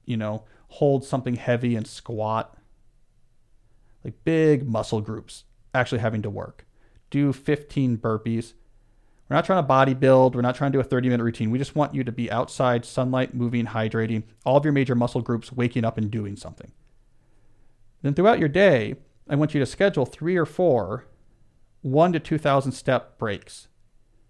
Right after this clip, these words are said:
You can fit these into the ten minutes. And, you know,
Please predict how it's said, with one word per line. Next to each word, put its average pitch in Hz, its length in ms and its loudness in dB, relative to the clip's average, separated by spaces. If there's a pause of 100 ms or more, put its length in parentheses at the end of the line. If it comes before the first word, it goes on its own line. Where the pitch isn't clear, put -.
(920)
You 127 140 -4
can 156 100 0
fit 226 200 2
these 190 200 -2
into 151 160 0
the 131 140 0
ten 135 240 0
minutes. 117 400 -4 (1800)
And, 117 640 0
you 139 140 -2
know, 113 220 -2